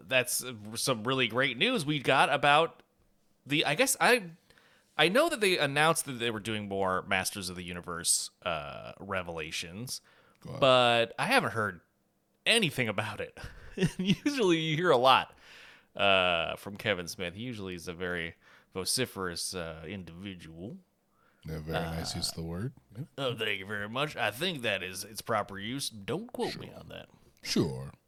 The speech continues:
Speaker 1: Um, <laughs> but, uh, uh, but we did get some really exciting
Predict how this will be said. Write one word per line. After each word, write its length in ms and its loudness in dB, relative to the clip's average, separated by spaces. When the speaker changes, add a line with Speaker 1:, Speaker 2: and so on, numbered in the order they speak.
Speaker 1:
Um, 460 6
<laughs> 320 0
but, 320 6
uh, 520 8
uh, 500 6
but 160 -2
we 120 2
did 280 0
get 160 2
some 420 2
really 240 -4
exciting 460 -6